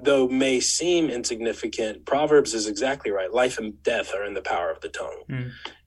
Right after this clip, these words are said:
Speaker 1: And so we really want to think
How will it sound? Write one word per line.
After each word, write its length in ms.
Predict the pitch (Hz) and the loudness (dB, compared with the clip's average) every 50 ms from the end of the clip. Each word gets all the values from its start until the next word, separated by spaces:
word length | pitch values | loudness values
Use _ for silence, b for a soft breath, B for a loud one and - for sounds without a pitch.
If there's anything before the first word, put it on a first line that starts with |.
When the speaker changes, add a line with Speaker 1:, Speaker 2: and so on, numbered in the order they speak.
| - - | 0 2
Speaker 1:
And 140 | 131 123 113 | 2 2 2
so 340 | - - 131 120 117 113 110 | 2 4 4 6 6 6 6
we 200 | 107 127 127 123 | 6 4 2 2
really 920 | 113 113 117 131 143 151 156 151 147 147 143 143 143 139 135 127 127 120 | 0 0 0 2 4 4 4 4 2 0 0 2 2 2 2 2 0 -2
want 300 | 113 113 113 110 104 - | -2 -2 -2 -4 -4 -6
to 80 | 113 107 | -10 -8
think 460 | - - 110 98 - - - - | -4 -2 -2 -2 -2 -6 -10 -14